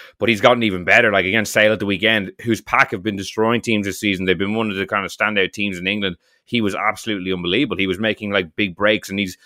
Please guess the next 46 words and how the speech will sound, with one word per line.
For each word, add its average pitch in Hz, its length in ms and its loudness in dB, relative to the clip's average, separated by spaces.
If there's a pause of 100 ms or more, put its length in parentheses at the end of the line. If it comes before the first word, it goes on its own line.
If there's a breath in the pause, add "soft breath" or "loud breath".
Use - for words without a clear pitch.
(100 soft breath)
he 143 120 4
actually 143 240 2
is 151 100 2
Australian 123 480 2
as 95 160 -4
well. 117 220 4
He, 101 180 -4
uh, 98 140 -6
he, 104 80 -2
but 98 160 -2
he, 104 120 0 (280)
I 98 80 -6
think 101 180 -4
France 104 320 0
are 92 60 -6
hoping 101 320 0
to, 90 120 -8 (100)
to - 60 -16
pick - 240 -4
him. 98 140 -6 (200 soft breath)
I - 40 -4
don't 123 140 4
think 120 100 2
he'll 120 80 4
be 110 140 2
ready 117 200 6
for 117 140 -4
the 107 80 -4
World 110 200 0
Cup - 140 -2
apparently, 143 440 -2
but, 107 240 0 (600 soft breath)
uh, 92 420 2
he, 95 220 -8
maybe 95 220 -4
shortly 87 340 -2
afterwards. 92 360 0
He, 104 120 -4
he, 104 200 -2
he's 107 200 0
some 110 240 -2
prospect. 98 580 0 (380 loud breath)
Ruud, 151 280 6
in 139 140 -2
terms 180 260 0
of 113 180 0